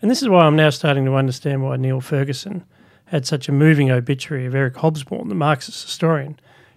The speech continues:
'cause at least Hobsbawm was interested in facts and quoted economic data about the rise, the development of the working class in, in Britain. So you had these al-, alternate, alternate narratives about,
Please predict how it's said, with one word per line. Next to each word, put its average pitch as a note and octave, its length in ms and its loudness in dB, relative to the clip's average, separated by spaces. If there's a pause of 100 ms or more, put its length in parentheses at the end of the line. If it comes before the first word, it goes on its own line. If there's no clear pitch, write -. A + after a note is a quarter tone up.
'cause E3 140 -2
at A3 80 -4
least A3+ 280 4
Hobsbawm D3+ 600 0
was C3+ 160 -2
interested C#3+ 460 -4
in C3 160 -4
facts - 680 -14 (480)
and C#3 340 -2
quoted E3+ 460 2
economic C#3 560 -8
data C#3 520 -6
about C3+ 340 -4
the D3+ 100 -4
rise, C#3 460 -2 (480)
the D#3+ 160 -4
development C#3+ 400 2
of C#3 80 -4
the C#3 60 -6
working C3+ 340 -4
class C#3+ 460 -10
in, C3 180 -6 (340)
in D#3+ 160 0
Britain. C#3+ 360 0
So - 180 -6
you D3 140 0
had F3+ 120 -2
these D3 220 2
al-, C#3+ 220 0 (120)
alternate, F3 480 0 (400)
alternate E3+ 460 0
narratives D#3+ 640 2
about, C3+ 420 -6